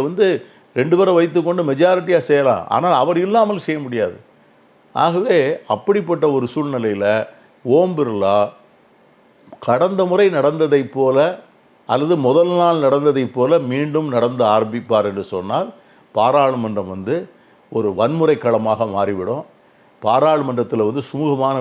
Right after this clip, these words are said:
விவாதம் இருக்காது. பாராளுமன்றத்தில் வந்து ம-, எதிர்க்கட்சி உறுப்பினருடைய குரல் ஒலிக்காது. அதை அருமையாக சொல்லிவிட்டார் நம்முடைய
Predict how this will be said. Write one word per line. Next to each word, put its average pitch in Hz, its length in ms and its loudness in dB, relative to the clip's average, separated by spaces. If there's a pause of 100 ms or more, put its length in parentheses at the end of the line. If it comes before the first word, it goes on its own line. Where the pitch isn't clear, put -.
விவாதம் 120 400 0
இருக்காது. 98 420 -4 (840)
பாராளுமன்றத்தில் 131 880 0
வந்து 131 240 0 (640)
ம-, 104 200 -2 (100)
எதிர்க்கட்சி 160 480 -2
உறுப்பினருடைய 113 440 -4 (100)
குரல் 139 280 2
ஒலிக்காது. 107 540 -4 (480)
அதை 117 220 0 (160)
அருமையாக 143 500 0
சொல்லிவிட்டார் 123 560 -4
நம்முடைய 101 300 -4